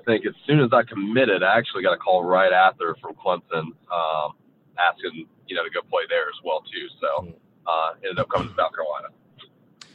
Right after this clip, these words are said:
Speaker 2: For sure. So obviously you played for a legend, Ray Tanner. Uh, we all know. Just, just talk about kind of your first interactions for, with him and just what it was like, the experience of playing under Ray Tanner.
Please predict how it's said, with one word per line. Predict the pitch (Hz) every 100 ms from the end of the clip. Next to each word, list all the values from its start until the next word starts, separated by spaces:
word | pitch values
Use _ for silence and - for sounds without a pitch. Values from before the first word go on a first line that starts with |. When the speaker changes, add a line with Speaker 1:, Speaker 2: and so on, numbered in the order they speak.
| _
Speaker 2:
For | 120
sure. | 110 123
So | 113
obviously | 131 151 - 135
you |
played | 123 135 127
for | 123
a | 117
legend, | 113 117 120 113
Ray | 113 117
Tanner. | - 120 113 110 95
Uh, | 101
we | 92 104
all | 107
know. | 104 104 101
Just, | 98 120 -
just | 151 -
talk | 180 165
about | 147
kind | 135 123
of | 110
your | 110
first | - 117 -
interactions | 127 110 107 107 - 104
for, | - 104
with | 104 92
him | 110 107 104
and | 98 92
just | 101 -
what | 113
it |
was | 107 92
like, | 98 101
the | -
experience | 98 - 120 113 104 95
of | 92
playing | 107 98 92
under | 90
Ray | 90 90
Tanner. | - 90 87